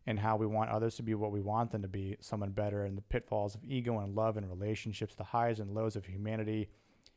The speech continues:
It was a love letter to Hollywood and also shines on, shines a harsh light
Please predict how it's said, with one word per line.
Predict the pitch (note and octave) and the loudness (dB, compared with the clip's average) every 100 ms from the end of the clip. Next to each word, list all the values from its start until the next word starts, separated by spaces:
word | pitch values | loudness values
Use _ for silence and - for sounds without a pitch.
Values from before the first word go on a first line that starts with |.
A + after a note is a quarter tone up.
| _ - | _ 2
It | |
was | C3+ | 4
a | B2 | 4
love | B2 C3+ C#3 | 6 4 6
letter | C#3 | 4
to | C#3 | 4
Hollywood | C3 B2 A#2 A2+ A2+ | 2 2 2 2 2
and | G#2+ | 0
also | G#2 A2 A2+ | -2 -2 -2
shines | - A2 G#2+ | -2 -2 0
on, | G2+ G2+ - - - _ | -2 -4 -10 -20 -20 _
shines | - A#2 | 2 4
a | G#2+ | 4
harsh | F#2+ C3+ D3 - | 4 4 2 2
light | B2+ B2 | 4 4